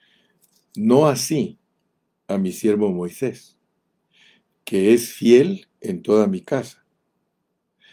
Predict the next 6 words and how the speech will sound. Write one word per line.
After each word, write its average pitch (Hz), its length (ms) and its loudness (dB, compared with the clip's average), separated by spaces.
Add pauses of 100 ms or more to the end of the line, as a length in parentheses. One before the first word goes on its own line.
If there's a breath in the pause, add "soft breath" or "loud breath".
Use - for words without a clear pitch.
(380 soft breath)
Cara 127 460 4
a - 120 -6
cara 104 440 0
hablaré 90 440 -4
con 98 220 -2
él 135 260 0